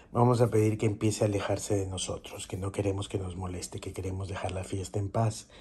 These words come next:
que se vaya, que se vaya, novio, esposo, enamorado, familia, amigo, jefe de trabajo, compañeros de trabajo, lo que sea, que se vaya, que se vaya, que se vaya.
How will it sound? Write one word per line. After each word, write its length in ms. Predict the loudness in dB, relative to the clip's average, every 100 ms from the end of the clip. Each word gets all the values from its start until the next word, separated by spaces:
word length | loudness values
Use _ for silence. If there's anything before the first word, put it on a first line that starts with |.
| -20 -20 -10
que 100 | -6
se 180 | -4 -2
vaya, 420 | -2 -2 -4 -8
que 120 | -6
se 160 | -4 -2
vaya, 380 | -2 -4 -4 -6
novio, 540 | -4 0 0 2 0
esposo, 520 | -2 -4 -4 -2 0 -2
enamorado, 720 | -4 -6 -4 0 0 0 -2 -6 -18 -18 -18
familia, 760 | 2 4 4 6 6 6 2 2
amigo, 460 | 2 2 4 0
jefe 420 | -2 -2 -4 -2
de 140 | -4 -4
trabajo, 480 | -4 0 0 -2 -4
compañeros 520 | -4 -4 -4 -4 -4
de 100 | -6
trabajo, 360 | -4 -4 -2
lo 260 | -4 -4 -6
que 180 | -6 -4
sea, 460 | -4 -4 -8 -12 -18 -20 -20 -20 -8
que 100 | -6
se 140 | -4
vaya, 320 | -6 -8 -14 -20 -20 -12
que 100 | -10
se 140 | -6
vaya, 340 | -6 -8 -12 -18 -18 -14
que 120 | -10
se 140 | -8 -8
vaya. 380 | -8 -12 -18